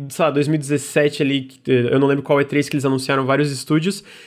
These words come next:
eles não tinham nada, né? Eles não tinham um investimento interno, era tipo uma parada meio,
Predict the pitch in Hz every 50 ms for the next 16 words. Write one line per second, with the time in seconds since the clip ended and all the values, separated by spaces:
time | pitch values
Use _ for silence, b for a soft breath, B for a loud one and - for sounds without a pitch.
0 | B B 170 170 175 190 185 185 - - - - 196 254 262 262 - 320 320 294
1 | 262 247 277 226 196 165 147 143 143 139 143 156 151 - 220 233 226 202 156 165
2 | 160 160 - - 160 156 156 156 - 160 151 151 - 139 139 147 160 156 147 143
3 | 139 143 - - 175 165 165 175 165 170 165 175 170 170 180 170